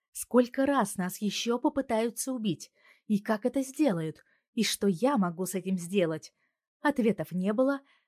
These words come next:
но я пообещала стать сильнее и подготовиться морально к чему-то похожему. Но больше всего из всей этой ситуации меня поразило,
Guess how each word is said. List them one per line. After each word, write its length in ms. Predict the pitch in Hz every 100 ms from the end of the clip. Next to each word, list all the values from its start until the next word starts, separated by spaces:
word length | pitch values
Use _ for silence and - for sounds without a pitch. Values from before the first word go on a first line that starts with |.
| -
но 100 | 262
я 280 | 202 226 294
пообещала 720 | 294 285 277 262 208 202 208
стать 320 | 202 214 196
сильнее 640 | - 185 175 196 240 262 - -
и 100 | 294
подготовиться 800 | 285 226 202 190 247 254 196 -
морально 520 | 175 165 175 240 302
к 80 | 349
чему-то 480 | - 269 190 185 190
похожему. 680 | 196 - 175 160 165 165 160 _ _ _ _ _ -
Но 160 | 214
больше 280 | 175 175 170
всего 400 | 175 - 175 190
из 120 | 190
всей 340 | 180 - 208 185
этой 160 | 180
ситуации 640 | 175 185 185 202 254 - 262
меня 300 | 247 220 196
поразило, 600 | 196 180 185 240 277